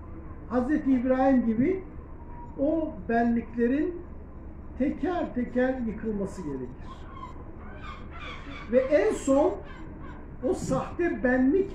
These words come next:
arayışının iptal olması gerekir. Yani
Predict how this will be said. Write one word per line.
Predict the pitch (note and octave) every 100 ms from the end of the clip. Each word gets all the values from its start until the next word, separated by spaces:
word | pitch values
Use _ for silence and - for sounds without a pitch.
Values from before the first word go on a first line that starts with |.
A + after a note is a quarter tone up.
| - A3
arayışının | A#3 A#3 A#3+ - - C4 D#4 C#4+ A#3 - -
iptal | A3 - - F#3+ F3
olması | E3+ D3+ D3+ - C#3+
gerekir. | C3+ B2+ - D#3
Yani | G3+ G#3+ A3